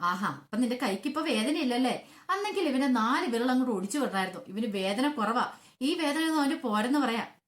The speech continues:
ഈ സമയം രവീന്ദ്രൻ പറഞ്ഞു, "സച്ചി, നീ ഒന്നും മിണ്ടാതിരിക്കാൻ" പറയാണ്. പെട്ടെന്ന് ശ്രീകാന്തിനോടായിട്ട് സച്ചി പറഞ്ഞു, എടാ ശ്രീ, നിനക്കറിയാൻ പറ്റും, ഈ രണ്ട് വിരൽ കണ്ടോ അവന്റെ ഇരിക്കുന്നത് കണ്ടോ? നമ്മൾ ഈ സെൽഫി എടുക്കാൻ നേരത്ത് യോയോ ഒക്കെ വെക്കുന്ന വിരലില്ലേ, ഇപ്പൊ നല്ല ഭംഗിയില്ലേ,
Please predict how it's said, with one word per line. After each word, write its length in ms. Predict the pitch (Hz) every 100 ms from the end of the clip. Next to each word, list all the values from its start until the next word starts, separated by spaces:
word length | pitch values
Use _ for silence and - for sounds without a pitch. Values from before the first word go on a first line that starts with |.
| _
ഈ 60 | 165
സമയം 260 | 165 196 208
രവീന്ദ്രൻ 340 | 180 185 202
പറഞ്ഞു, 120 | 202
"സച്ചി, 320 | 202 151 214 214 - -
നീ 80 | 381
ഒന്നും 180 | 294 294
മിണ്ടാതിരിക്കാൻ" 600 | 233 208 262 247 240 233
പറയാണ്. 460 | 208 214 196 - _ _ -
പെട്ടെന്ന് 420 | 190 - 202 220 - _ _ _ -
ശ്രീകാന്തിനോടായിട്ട് 760 | 226 208 214 220 254 254 233
സച്ചി 260 | - 208 233
പറഞ്ഞു, 160 | 226 214 -
എടാ 200 | 170 220 - _ _ _ _ _
ശ്രീ, 300 | - 214 226 - _
നിനക്കറിയാൻ 400 | 254 339 311 269
പറ്റും, 120 | 262 226
ഈ 80 |
രണ്ട് 240 | 285 226 294
വിരൽ 200 | 269 285
കണ്ടോ 180 | 269 262
അവന്റെ 180 | 233
ഇരിക്കുന്നത് 320 | 262 214 262 294
കണ്ടോ? 280 | 226 190 - _ 330
നമ്മൾ 180 | 339
ഈ 140 | 294 294
സെൽഫി 360 | 285 233 247
എടുക്കാൻ 300 | 320 247 262
നേരത്ത് 180 | 254 254
യോയോ 500 | 269 226 214 247 294
ഒക്കെ 120 | 262
വെക്കുന്ന 260 | 262 247 247
വിരലില്ലേ, 480 | 233 214 233 185 -
ഇപ്പൊ 220 | 196 196
നല്ല 300 | 269 247 226
ഭംഗിയില്ലേ, 580 | 294 233 240 285 226 185